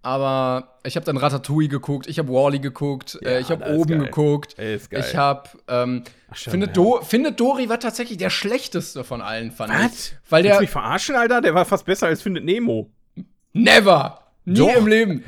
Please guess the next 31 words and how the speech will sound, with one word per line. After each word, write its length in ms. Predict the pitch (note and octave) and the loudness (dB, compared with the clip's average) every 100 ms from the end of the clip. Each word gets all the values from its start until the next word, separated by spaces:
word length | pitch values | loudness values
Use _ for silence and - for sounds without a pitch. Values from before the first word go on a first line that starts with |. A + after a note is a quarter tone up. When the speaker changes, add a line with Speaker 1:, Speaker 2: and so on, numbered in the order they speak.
| - | 0
Speaker 1:
Der 100 | E3+ | 4
war 80 | |
Speaker 2:
Ah, 40 | G#3+ G#3+ | 4 2
Speaker 1:
so 100 | C4+ | 0
Speaker 2:
voll. 560 | G#3 D#3+ A3+ F#3+ G#2 - | 0 2 4 4 0 -4
Speaker 1:
wirr 800 | C#3+ B2 B2 D#3+ D4 D#4+ C4 F3+ | -12 -8 -2 2 2 4 4 2
und 320 | F#3+ F3 D3 | -2 -2 -4
weird 260 | G3 D4 C#4+ | -2 -2 -2
irgendwie. 680 | F#3 F3+ D3+ C#3+ D3 G#3+ D#4 _ _ _ _ _ | 0 2 2 2 0 0 -4 _ _ _ _ _
Speaker 2:
Alter, 280 | - - - | -20 -18 -8
ja 140 | A2+ | -4
gut, 160 | B2+ C3+ | -2 -2
ich 60 | A2+ | -4
meine, 200 | A#2 A2 | -4 -4
gut, 140 | A2+ | -8
Findet 220 | C3 B2+ | -6 -6
Nemo, 300 | A#2 A#2+ A2 G#2+ | -4 -6 -6 -8
ja, 240 | G#2 A2 | -8 -6
nee, 240 | A2 A2 A2+ G#2 | -6 -6 -8 -6
besser 240 | D#3 F3 F3+ | -4 -2 -4
als 100 | - | -4
Findet 180 | E3+ | -6
Nemo, 180 | C#3+ D3 | -6 -4
es 140 | C#3 B2 | -4 -4
war 120 | C3+ | -4
schon 260 | - A#2+ | -2 -4
sehr 320 | G#2+ G2+ A#2+ G#2 | -4 -4 -4 -4
nah 160 | F2+ | -6
dran, 260 | - F#2+ F2+ | -8 -10 -12
fand 220 | - E2 | -12 -14
ich. 240 | F2+ G#2 | -14 -16